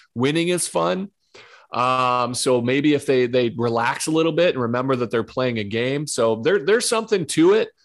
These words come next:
because they don't look, a team that's full of a lot of fun personalities to not be having fun i-, is definitely signs of, of something going on inside that clubhouse. It, it may not be friction or anything.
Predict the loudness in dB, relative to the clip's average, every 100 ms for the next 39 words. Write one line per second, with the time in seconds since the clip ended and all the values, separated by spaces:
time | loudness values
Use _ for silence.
0 | _ _ -8 -6 0 0 2 0 2 0
1 | -2 -2 -2 -2 -10 -20 _ _ -6 -4
2 | -4 -2 0 0 0 -2 -10 -2 2 2
3 | 2 0 0 0 -2 -4 -4 -2 -2 -2
4 | -2 -2 -4 -2 -2 0 -2 -4 -16 -20
5 | _ _ -8 -6 -4 -2 0 0 0 -2
6 | -4 -4 -2 -2 -4 -8 -14 _ -2 0
7 | 2 2 2 0 -2 -2 -2 -2 -2 -2
8 | -2 -2 -2 -2 -2 -2 -2 -4 -2 -6
9 | -2 0 0 -2 -2 -2 -2 -6 -4 -2
10 | -2 -2 -6 -4 -2 0 -2 -4 -2 0
11 | 0 0 -2 -2 -2 -4 -6 -4 -4 -2
12 | -4 -2 -2 -2 -2 -4 -4